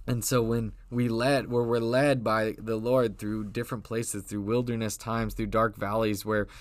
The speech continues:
the evil one will try to attack, we need to pray that we are delivered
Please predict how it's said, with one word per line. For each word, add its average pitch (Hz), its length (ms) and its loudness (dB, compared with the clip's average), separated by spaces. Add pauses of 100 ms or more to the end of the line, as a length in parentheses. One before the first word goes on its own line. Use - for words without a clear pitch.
(140)
the 113 180 0
evil 120 260 2
one 113 240 0
will 127 240 6
try 117 240 0
to 98 140 2
attack, 90 460 -4 (240)
we 104 140 2
need 107 240 0
to 98 160 0 (100)
pray 101 340 -2
that 87 180 -6
we 98 160 -4
are 87 140 -6
delivered 87 560 -6